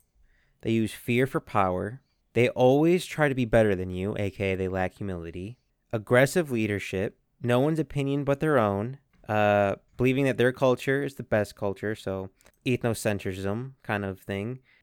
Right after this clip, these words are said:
And something that I know you're going to make fun of me for, and we, you're probably gonna hate that I'm bringing it up, but a paper by Thomas Costello, Sean Boas,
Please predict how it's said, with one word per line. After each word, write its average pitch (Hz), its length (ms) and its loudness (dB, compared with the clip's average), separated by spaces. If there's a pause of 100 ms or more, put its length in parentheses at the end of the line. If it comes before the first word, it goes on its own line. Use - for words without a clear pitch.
And 120 640 0 (100)
something 190 440 0
that 147 220 4
I 127 160 2
know 127 180 0
you're 110 420 2
going 110 240 2
to 123 80 -2
make 117 180 2
fun 101 160 2
of 90 60 0
me 92 120 -2
for, 104 580 -2
and 107 260 -2
we, 101 180 -2 (240)
you're 107 300 -6
probably 113 280 2
gonna 98 160 0
hate 104 260 -2
that 98 100 -2
I'm 107 200 0
bringing 92 260 -4
it 87 180 -8
up, 90 280 -2 (200)
but 117 260 6
a 110 260 0
paper 117 720 0 (260)
by 104 240 2
Thomas 123 380 -2
Costello, 107 680 0 (180)
Sean 113 340 -2
Boas, 104 680 0